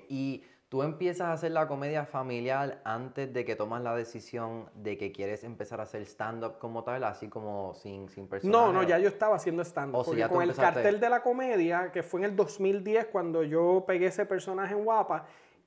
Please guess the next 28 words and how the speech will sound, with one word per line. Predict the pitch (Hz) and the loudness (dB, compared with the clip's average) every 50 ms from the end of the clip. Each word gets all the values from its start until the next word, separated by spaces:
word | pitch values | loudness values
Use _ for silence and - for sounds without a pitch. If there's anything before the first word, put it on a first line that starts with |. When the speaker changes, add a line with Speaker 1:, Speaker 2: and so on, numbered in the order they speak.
| _ _ _ _ | _ _ _ _
Speaker 2:
ahí | - 160 160 165 175 180 | 4 6 6 8 6 6
fue | - 220 202 | 4 2 4
que | 208 202 | 4 4
yo | 208 | 4
entré | 196 196 214 | 2 2 0
al | 208 180 | -2 0
cartel | - 220 196 - - 196 190 | 0 -2 -2 0 0 0 0
de | 202 | 0
la | 202 196 | 0 0
comedia, | 202 196 208 220 226 214 180 | 0 0 0 2 4 4 4
ya | 165 151 | 4 4
yo | 160 170 | 0 -2
estaba | 156 - 185 180 | 0 0 -2 0
haciendo | - - 185 180 180 | 0 -2 -2 -2 -2
stand-up, | 156 156 - - 190 190 202 185 165 160 - 143 | -4 -4 -2 -2 -2 0 0 -4 -4 -6 -6 -6
eh, | 156 147 139 131 127 123 113 110 | -6 -4 -4 -4 -6 -8 -10 -12
stand-up | 110 - _ _ - 143 139 165 202 202 202 | -16 -20 _ _ -8 -6 -4 -4 -4 -4 -4
para | 175 165 151 | -4 -2 -2
adultos. | 143 147 165 190 170 - - - - _ _ _ _ _ _ _ | -2 0 0 -2 -2 -4 -12 -16 -18 _ _ _ _ _ _ _
Speaker 1:
Ok, | - 92 98 98 92 95 87 80 76 71 65 - | -12 -10 -10 -10 -10 -10 -12 -12 -14 -16 -16 -16
Speaker 2:
Ujú. | 143 131 107 123 | -18 -16 -12 -8
Speaker 1:
pero | 107 104 104 101 | -6 -4 -4 -4
ya | 98 101 101 104 110 | -2 -2 0 2 2
ahí | 113 120 123 | 2 0 -2
entonces | 123 120 120 123 123 123 123 123 - - 113 110 110 107 107 107 - _ _ _ _ _ _ _ _ _ _ - | -4 -4 -4 -4 -4 -4 -6 -8 -8 -6 -4 -4 -4 -4 -6 -10 -18 _ _ _ _ _ _ _ _ _ _ -6
pasan | 101 101 - - 113 113 113 | -6 -6 -6 -6 -6 -4 -4
los | 117 - | -4 -2
años | - 117 120 120 120 117 117 113 110 110 | -2 -2 -2 -2 -4 -4 -6 -6 -6 -6